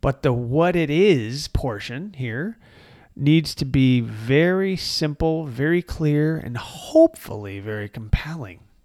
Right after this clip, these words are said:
Okay? By that I mean, uh, that it was well thought out, solves a real problem. Um,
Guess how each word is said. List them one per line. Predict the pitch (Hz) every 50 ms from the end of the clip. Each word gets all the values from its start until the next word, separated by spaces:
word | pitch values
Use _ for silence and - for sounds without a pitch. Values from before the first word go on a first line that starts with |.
| _ _ _ - 123
Okay? | 117 - - 127 113 113 120 120 _ _ _ - - - - - - - _
By | - 147 151
that | 151 196 190 185 175
I | 160 147
mean, | 139 139 139 131 127 123 120 120 120 117 117 113 - _ _ _
uh, | - 135 131 131 127 123 120 117 110 78 - 127 127
that | 139 135 135 131
it | 131 123 113
was | 117 117 113 113 117
well | 123 135 143 147 135
thought | - - - 151 135 127 127 123
out, | 117 113 110 107 98 - - _ -
solves | - - - 127 135 135 135 135
a | 120
real | 110 120 131 139 110
problem. | - - - 127 117 120 117 107 95 92 87 95 101 _ _ _ _ - _ _ _ _ _ _
Um, | - - 117 113 110 104 101 101 101 101 101 104 - -